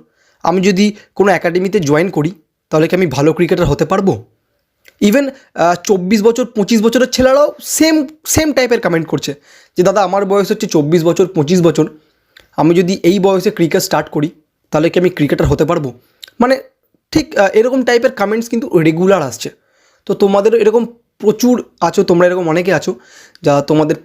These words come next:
মনে এই প্রশ্নটা আছে যে, "আমি কি ক্রিকেটার হতে পারবো, তোমার বয়স যাই হোক না কেন?"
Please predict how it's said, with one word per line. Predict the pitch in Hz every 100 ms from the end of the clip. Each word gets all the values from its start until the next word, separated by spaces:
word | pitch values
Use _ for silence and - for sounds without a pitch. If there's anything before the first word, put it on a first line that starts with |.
| -
মনে | 160 151 165 -
এই | 208 247
প্রশ্নটা | 196 180 175 170
আছে | 151 139 - - _ _ _ _ _
যে, | 139
"আমি | 143 156
কি | 175
ক্রিকেটার | 160 151 160 165
হতে | 156 180
পারবো, | - 160 180 160
তোমার | 170 180
বয়স | 147 170 175
যাই | 143 151 147
হোক | 131
না | 135
কেন?" | 135 135